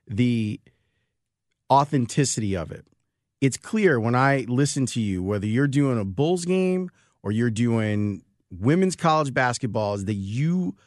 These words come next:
love sports. It comes across.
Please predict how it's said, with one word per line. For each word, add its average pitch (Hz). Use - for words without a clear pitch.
love 110
sports. -
It 127
comes 156
across. 127